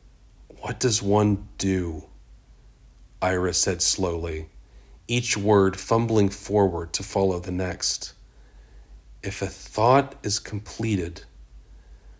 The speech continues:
but there are no sensible or practical means by which the thought can be jotted down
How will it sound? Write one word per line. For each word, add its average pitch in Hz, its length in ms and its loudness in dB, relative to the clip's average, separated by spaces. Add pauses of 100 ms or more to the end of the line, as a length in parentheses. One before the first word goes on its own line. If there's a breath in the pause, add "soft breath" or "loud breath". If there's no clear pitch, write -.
(200 soft breath)
but 101 180 -6
there 104 180 4
are 107 80 6
no 110 260 6
sensible 120 720 2
or 101 140 4
practical 107 720 0
means 101 640 2 (680 soft breath)
by - 140 -6
which 107 320 0
the 104 120 -2
thought 104 380 2
can 101 140 -4
be 98 140 -2
jotted 101 500 -2
down 95 580 0